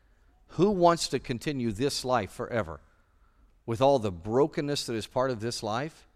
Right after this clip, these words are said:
That's absurd. But that's what would have happened. God loved them so much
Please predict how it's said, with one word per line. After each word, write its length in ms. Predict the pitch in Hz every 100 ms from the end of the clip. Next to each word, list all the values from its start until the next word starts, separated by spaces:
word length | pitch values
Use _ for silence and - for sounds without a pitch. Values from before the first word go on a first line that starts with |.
| _
That's 220 | - 147 120
absurd. 720 | 95 - - 165 113 82 - _ _ _ _ _ _ _
But 100 | -
that's 240 | - 143 -
what 120 | -
would 120 | 127
have 80 | 110
happened. 360 | 131 127 92 92
God 260 | 117 110
loved 480 | 95 101 127 160 -
them 160 | 107 92
so 180 | -
much 280 | 101 101 110